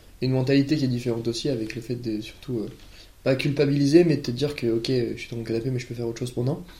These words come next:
qui va me faire évoluer, euh, physiquement, professionnellement ou sportivement. Là, par la suite, dans, si on parle sur l'année deux mille vingt-quatre,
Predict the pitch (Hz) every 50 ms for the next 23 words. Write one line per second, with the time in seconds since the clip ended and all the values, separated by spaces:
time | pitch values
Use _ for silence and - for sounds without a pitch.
0 | - - - - - - - - - - - - 123 120 127 123 123 123 - 135
1 | 123 120 117 113 120 120 135 131 120 117 117 - 123 117 117 113 127 123 123 127
2 | 123 123 - 117 113 110 - 117 117 113 123 127 123 123 - - 107 - - 117
3 | 113 127 156 - - - - - - - - - - - - 156 190 190 - 185
4 | 143 147 180 - - - 196 160 147 127 123 120 117 113 117 117 113 107 107 -
5 | - - 156 143 131 135 143 147 139 139 - 120 117 120 131 135 127 123 123 127
6 | 123 120 117 120 120 160 175 175 - -